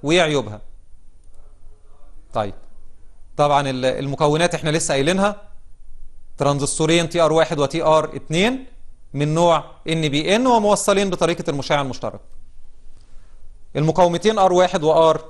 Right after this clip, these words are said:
اتنين عبارة عن مجزئ للجهد لتوفير جهد الانحياز الأمامي لقاعدة الترانزستور تي ار واحد، وكذلك المقاومتين ار أربعة وآر خمسة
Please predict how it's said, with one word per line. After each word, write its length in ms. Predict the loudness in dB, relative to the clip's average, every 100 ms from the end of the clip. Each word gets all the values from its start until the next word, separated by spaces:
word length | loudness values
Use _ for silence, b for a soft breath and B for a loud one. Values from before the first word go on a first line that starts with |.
| -18 -20 -14
اتنين 460 | -10 0 2 2 -2 -14 -20 -18 -18 -18 -16 -8 0
عبارة 260 | 4 6
عن 180 | 6 2
مجزئ 400 | 2 2 2 -2
للجهد 440 | -4 2 2 2 -2 -12 -10 -4
لتوفير 720 | 2 2 2 4 4 2 -6 -12 -10 0
جهد 220 | 2 2
الانحياز 420 | 0 0 0 2
الأمامي 400 | 0 0 0 0
لقاعدة 520 | 2 4 2 0 -4
الترانزستور 680 | -4 -4 -2 0 2 2 0 -2 -4
تي 120 | 2
ار 140 | 4 6
واحد، 380 | 4 4 -2 -6 -14 -16 -18 -20 -18 -16 -16 -14 -12 -12 -12 -12 -14 -2
وكذلك 600 | 0 2 4 4 4 2
المقاومتين 640 | 0 2 2 0 2 2
ار 180 | 4 4
أربعة 280 | 4 6 4
وآر 180 | 4 2
خمسة 380 | 0 -2 -6